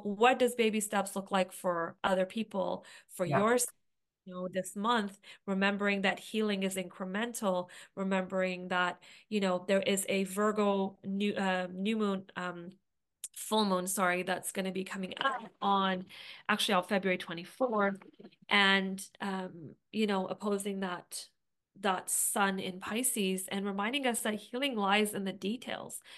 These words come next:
Speaker 1: Again, you said it's connected to hermit, but, you know, I don't know how that ties in, but there is this idea that the details actually matter, the bigger
Speaker 2: Mm-hmm.
Speaker 1: picture too, but so do those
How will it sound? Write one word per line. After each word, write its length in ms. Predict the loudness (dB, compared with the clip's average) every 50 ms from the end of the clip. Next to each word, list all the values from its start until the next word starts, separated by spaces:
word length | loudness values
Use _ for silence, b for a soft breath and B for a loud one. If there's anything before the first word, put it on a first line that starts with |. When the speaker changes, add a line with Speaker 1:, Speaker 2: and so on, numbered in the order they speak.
| B B
Speaker 1:
Again, 480 | -4 0 2 2 2 2 0 -2 -2 -2
you 120 | -2 -2
said 280 | 0 0 0 -2 -2 -4 -10
it's 100 | -16 -12
connected 440 | -8 -4 -2 -2 -2 -2 -4 -4 -4
to 60 | -6 -6
hermit, 540 | -2 -2 0 2 2 2 2 0 0 -4 B B B B B B B B _
but, 500 | 6 8 8 8 8 8 6 4 2 -2 -2
you 160 | 0 2 4
know, 140 | 4 4 4
I 120 | 4 4 2
don't 140 | 2 2 2
know 140 | 2 2
how 180 | 2 2 0 0
that 180 | 0 -2 -4 -6
ties 300 | -4 -4 -2 -2 -2 -2
in, 140 | -2 -2 -2
but 140 | -4 -2 0
there 120 | -2 2
is 200 | 2 2 2 2
this 180 | 0 -2 -2 0
idea 400 | 0 0 0 0 -2 -2 -2 -2
that 140 | -2 -2
the 100 | -2 -4
details 540 | -4 -2 -4 -4 -4 -4 -6 -4 -4 -4 -4 -4
actually 500 | -4 -4 -4 -6 -8 -8 -8 -8 -8 -8
matter, 440 | -10 -8 -8 -8 -8 -8 -10 -10 -10
the 80 | -8
bigger 240 | -6 -6 -4 -4 -4
Speaker 2:
Mm-hmm. 80 | -4 -4
Speaker 1:
picture 260 | -6 -10 -12 -14 _ _ _ _ _ _ _ _ -16 -12
too, 240 | -8 -8 -8 -8 -10 b b b b b b _ _
but 160 | -6 -6 -4 -2
so 340 | -2 -2 -2 0 0 0
do 140 | 0 0 0
those 260 | 0 0 0 -2 -2